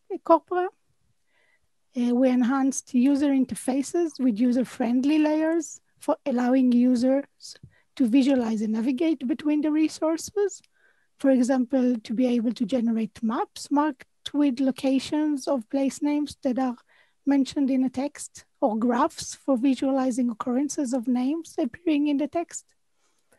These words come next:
We expanded the annotation pipeline with new annotation,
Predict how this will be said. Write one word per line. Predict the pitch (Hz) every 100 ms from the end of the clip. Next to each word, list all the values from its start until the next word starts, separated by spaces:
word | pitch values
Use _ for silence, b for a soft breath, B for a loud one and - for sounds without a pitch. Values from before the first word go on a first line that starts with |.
| _ _ 294
We |
expanded | 277 - 311 294 302 240
the |
annotation | 247 247 - 277 285 - 339
pipeline | - 311 330 349 339 349 311
with | 262 208
new | 233 262 254
annotation, | 240 233 - 247 277 - 381